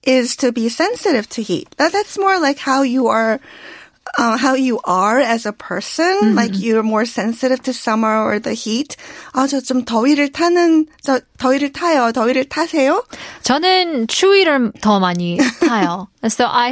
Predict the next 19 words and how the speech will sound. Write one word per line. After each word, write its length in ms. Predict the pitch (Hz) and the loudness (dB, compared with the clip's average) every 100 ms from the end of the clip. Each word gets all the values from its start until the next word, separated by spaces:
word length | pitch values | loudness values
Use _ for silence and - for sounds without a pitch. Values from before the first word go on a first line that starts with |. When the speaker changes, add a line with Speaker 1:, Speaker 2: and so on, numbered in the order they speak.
| 262 | -2
Speaker 2:
am 200 | 277 214 | -2 0
way 300 | 240 247 285 | 2 2 2
more 240 | 269 240 233 | 2 2 0
sensitive 640 | - 202 311 208 196 185 - | 0 0 2 2 0 -2 -4
to 80 | 196 | -2
the 100 | 185 | -2
cold. 500 | - 180 180 208 - | 0 2 2 0 -2
In 120 | 208 | 0
the 100 | 202 | 2
winter 340 | 196 277 294 285 | 2 0 2 2
months, 540 | 240 214 214 220 - - | 2 0 -2 -4 -8 -6
I 300 | 208 202 196 | 0 0 0
am 200 | 196 190 | 0 0
just 440 | 185 196 180 - - - - - - - | 0 -2 -2 -6 -12 -18 -20 -20 -20 -8
at 180 | 247 233 | -6 -6
home, 680 | - 240 220 214 214 214 208 - - _ | -4 0 2 2 2 0 -2 -8 -20 _
um, 420 | 226 196 180 180 180 | 0 0 0 -2 -2
you 100 | 214 | 0
know, 380 | 190 175 175 | 2 0 -2